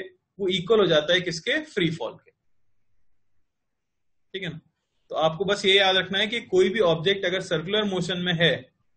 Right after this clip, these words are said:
किसी planet के चारों तरफ, तो उस object के ऊपर आप कैसा महसूस करने वाले हो? weightless महसूस करने वाले हो।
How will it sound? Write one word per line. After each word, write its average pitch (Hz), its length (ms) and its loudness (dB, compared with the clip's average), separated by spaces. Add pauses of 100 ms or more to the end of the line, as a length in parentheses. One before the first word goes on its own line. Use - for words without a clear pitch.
(480)
किसी 165 180 -6
planet 165 420 2
के 208 160 2 (320)
चारों 170 320 2
तरफ, 175 360 -2 (480)
तो 175 60 -4 (120)
उस 220 120 -4
object 175 380 0
के 185 60 -6
ऊपर 165 240 -2
आप 156 140 0
कैसा 165 260 -4
महसूस 151 340 -6
करने 143 220 -6
वाले 147 200 -4
हो? 214 60 -4
weightless 156 540 -4
महसूस 131 380 -12
करने 113 240 -16
वाले - 20 -20
हो। - 140 -20